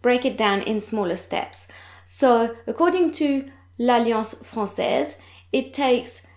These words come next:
anywhere between sixty and a hundred hours of study to complete A one level, which is the very beginner level.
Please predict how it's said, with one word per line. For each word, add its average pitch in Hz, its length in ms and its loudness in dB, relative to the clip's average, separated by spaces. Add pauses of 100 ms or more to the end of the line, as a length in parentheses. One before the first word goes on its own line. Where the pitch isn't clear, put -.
(120)
anywhere 359 400 2
between 269 640 0 (100)
sixty - 840 -4 (220)
and 233 160 0
a 220 60 0
hundred 285 480 -4
hours 240 340 2
of 220 100 -4
study 269 680 -2 (480)
to 254 100 -4
complete 247 640 0
A 233 240 6
one 220 320 2
level, 196 420 -2 (240)
which 208 220 -2
is 208 140 -2
the 202 120 -2
very 269 300 2
beginner 233 420 0
level. 185 600 -4